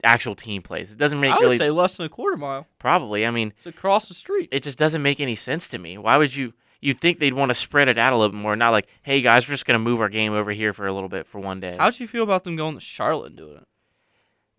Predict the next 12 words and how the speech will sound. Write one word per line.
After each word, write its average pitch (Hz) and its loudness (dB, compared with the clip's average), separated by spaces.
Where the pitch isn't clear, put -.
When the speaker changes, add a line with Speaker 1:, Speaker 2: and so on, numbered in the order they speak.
Speaker 1:
That 165 4
would 165 2
be 120 2
interesting. 107 0
I 104 6
mean, 113 0
granted 139 2
that 120 2
under 147 6
the 127 6
new 127 6
ownership 127 2